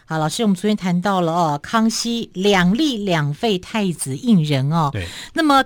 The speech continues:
Speaker 1: 您在昨天的节目当中也特别提到哦，那么在废太子的时候，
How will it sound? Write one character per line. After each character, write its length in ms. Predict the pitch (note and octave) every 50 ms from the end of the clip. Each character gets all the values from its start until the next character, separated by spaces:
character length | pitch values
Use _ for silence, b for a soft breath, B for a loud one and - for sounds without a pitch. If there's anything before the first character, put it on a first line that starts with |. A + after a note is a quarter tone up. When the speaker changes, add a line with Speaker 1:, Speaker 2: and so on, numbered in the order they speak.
| - -
Speaker 1:
您 240 | - F#3+ G3+ G#3+ A3
在 160 | - D4+ C4+
昨 160 | - A3 B3
天 140 | C4 F#4 F4
的 40 | D4+
节 140 | - A3+
目 140 | G#3+ A3 A3
当 120 | A3+ A3 A3
中 120 | A3 G#3
也 40 | F3
特 120 | - G#3+
别 120 | F3 F3 F3
提 220 | F3 - E3 F3
到 160 | F#3+ F#3 E3+
哦， 240 | E3 E3 D#3 C#3 B2+ B B B B B B B B B -
那 80 | A#3
么 320 | A3+ G#3+ G3+ F#3+ F#3 F#3 F#3
在 220 | - A#3+ A#3 A3
废 200 | - - D#4 C4
太 220 | A#3+ - C#4+ B3
子 100 | F#3 D#3+
的 120 | D3+ D#3+ D#3+
时 180 | - - E3+
候， 320 | G3 F#3 E3+ D3+ B2+ B2+